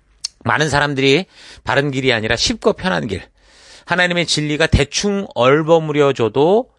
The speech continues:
좋은 관계의 길을 걷고자 할 때가 많습니다. 하나님이 전하는 메시지를 다 듣지도 않고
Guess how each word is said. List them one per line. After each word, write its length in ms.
좋은 360
관계의 600
길을 440
걷고자 380
할 100
때가 220
많습니다. 680
하나님이 440
전하는 360
메시지를 420
다 140
듣지도 400
않고 500